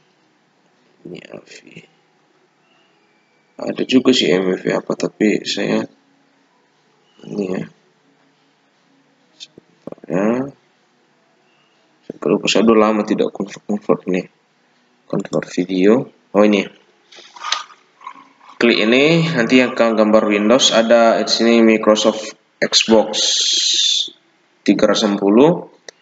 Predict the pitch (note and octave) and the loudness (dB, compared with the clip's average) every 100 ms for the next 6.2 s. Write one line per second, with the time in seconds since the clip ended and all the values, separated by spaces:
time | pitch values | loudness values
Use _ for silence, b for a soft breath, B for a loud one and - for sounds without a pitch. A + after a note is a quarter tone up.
0 | _ - - G#2+ G#2 G2 F#2+ F#2 F#2 F#2 | _ -4 0 2 2 0 0 -2 -2 -2
1 | F#2 F#2 F2+ F2 F2+ - - G2 - _ | 0 -2 -2 -2 -2 -2 -2 -4 -4 _
2 | _ _ _ _ _ - G#2+ G#2+ G2+ - | _ _ _ _ _ -2 2 2 2 0
3 | G2+ G2+ - F#2 D#2+ - - _ _ - | -2 -4 0 0 0 -4 -14 _ _ 0
4 | G2+ E2 - G#2+ G2+ E2+ - F2+ F2 A2+ | 0 0 -4 0 0 0 -2 0 2 4
5 | A2 A#2+ B2 - A2 A#2+ G#2 F#2+ F#2 A#2 | 4 2 0 -2 -2 0 2 2 2 0
6 | C3+ | 0